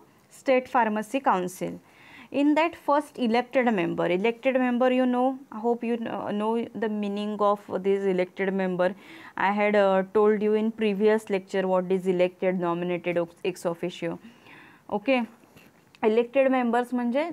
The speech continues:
वोटिंग करून दिलेलं असतात, ज्यांना जास्त वोट तो, तो काय बनणार? तर मेंबर बनणार. तो, अ, see elected members in that first six members elected by registered pharmacist of the state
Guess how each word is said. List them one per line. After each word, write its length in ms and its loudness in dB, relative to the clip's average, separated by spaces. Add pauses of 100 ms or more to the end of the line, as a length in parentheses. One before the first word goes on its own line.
वोटिंग 480 2
करून 420 0
दिलेलं 480 2
असतात, 240 -2 (160)
ज्यांना 280 0
जास्त 340 0
वोट 260 4 (120)
तो, 140 2
तो 280 -2
काय 220 0
बनणार? 400 2 (180)
तर 120 2
मेंबर 420 4
बनणार. 400 -4 (640)
तो, 380 2 (160)
अ, 80 -2 (320)
see 220 4 (300)
elected 400 2
members 540 2
in 200 -2
that 160 4 (180)
first 240 2 (480)
six 320 2
members 600 4
elected 460 2
by 320 2 (340)
registered 680 2
pharmacist 920 0
of 40 2
the 180 0
state 400 2